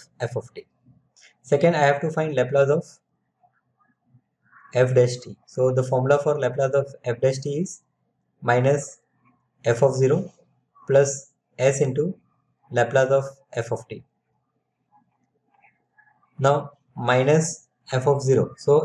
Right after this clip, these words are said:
f of zero, here function f of t is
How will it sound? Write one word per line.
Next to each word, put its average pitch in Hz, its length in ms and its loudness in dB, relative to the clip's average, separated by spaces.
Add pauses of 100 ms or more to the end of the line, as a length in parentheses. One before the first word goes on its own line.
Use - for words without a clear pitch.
f 120 140 -4
of 135 160 2
zero, 143 280 2 (720)
here 143 320 2 (580)
function 147 500 -4
f 117 160 -4
of 143 200 -2
t 156 80 -4
is 151 580 -2